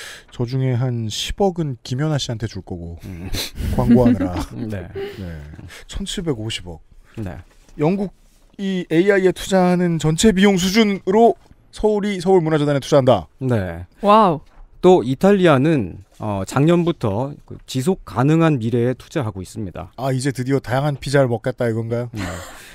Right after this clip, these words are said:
Speaker 2: 탄소 배출을 줄이는
Speaker 1: 네.
Speaker 2: 산업 분야 기업을
Speaker 1: 아하.
Speaker 2: 지원하는데,
Speaker 1: 음.
Speaker 2: 아, 목표는 탄소 배출, 배출량이 영에 도달하는 순제로 경제로의 전환이고요.
Speaker 1: 그냥 뭐 우리가 흔히 아는 이에스지.
Speaker 3: 네.
Speaker 2: 네, 그렇죠.
Speaker 1: 달성하겠다.
Speaker 3: 순환경제 어쩌고 저쩌고.
Speaker 2: 네.
Speaker 1: 음.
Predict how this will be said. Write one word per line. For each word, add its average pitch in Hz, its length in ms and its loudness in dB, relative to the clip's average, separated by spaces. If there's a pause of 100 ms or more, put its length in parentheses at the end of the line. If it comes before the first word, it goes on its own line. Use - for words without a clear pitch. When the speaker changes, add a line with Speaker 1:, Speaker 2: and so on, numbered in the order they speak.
(120)
Speaker 2:
탄소 226 380 2
배출을 185 500 2
줄이는 135 360 0
Speaker 1:
네. 139 40 0
Speaker 2:
산업 196 440 0
분야 151 240 2
기업을 110 540 -2
Speaker 1:
아하. 123 220 -2
Speaker 2:
지원하는데, 120 680 2 (100)
Speaker 1:
음. 98 320 -14
Speaker 2:
아, 110 200 -6
목표는 151 500 0
탄소 202 340 0
배출, 165 420 -2
배출량이 143 720 2
영에 147 300 4
도달하는 113 460 2
순제로 180 480 0
경제로의 107 480 -2
전환이고요. 101 640 -4
Speaker 1:
그냥 440 200 -8
뭐 302 320 2 (120)
우리가 254 200 0
흔히 269 240 0
아는 202 220 2
이에스지. 139 500 -2
Speaker 3:
네. 185 200 2
Speaker 2:
네, 127 180 4
그렇죠. 131 240 0
Speaker 1:
달성하겠다. 143 440 0
Speaker 3:
순환경제 262 520 4
어쩌고 160 320 -2
저쩌고. 139 280 -6
Speaker 2:
네. 92 320 -2
Speaker 1:
음. 110 120 -14